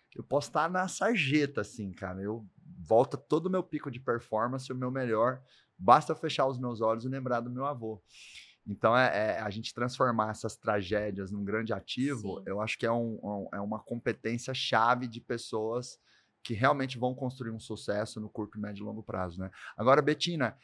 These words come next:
Speaker 1: como que era a Betina nessa, nessa jornada ali na Empíricos, que cresceu tanto, né? Que saiu de assistente pra ser sócia da companhia,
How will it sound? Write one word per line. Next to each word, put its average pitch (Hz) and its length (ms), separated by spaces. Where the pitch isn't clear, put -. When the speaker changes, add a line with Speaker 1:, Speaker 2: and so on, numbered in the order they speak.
Speaker 1:
como 233 240
que - 140
era 190 120
a 170 40
Betina 139 640
nessa, 139 420
nessa 117 280
jornada 117 600
ali 110 160
na 110 120
Empíricos, 110 500
que 147 100
cresceu 135 440
tanto, 98 420
né? 95 140
Que - 100
saiu 101 200
de 101 100
assistente 104 640
pra 107 120
ser 104 180
sócia 101 340
da 98 100
companhia, 104 800